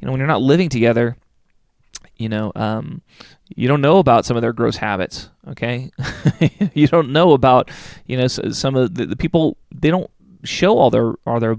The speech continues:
all their bad parts first. They show their good parts, right?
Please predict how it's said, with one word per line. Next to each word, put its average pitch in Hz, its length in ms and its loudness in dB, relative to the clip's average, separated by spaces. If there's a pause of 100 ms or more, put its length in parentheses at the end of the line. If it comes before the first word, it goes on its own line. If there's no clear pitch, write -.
all 120 140 -2
their 120 100 0
bad 135 300 0
parts - 340 -4
first. 123 260 -6
They 135 80 0
show 156 180 0
their 143 160 -2
good 190 260 -2
parts, - 420 -6 (120)
right? 123 300 -6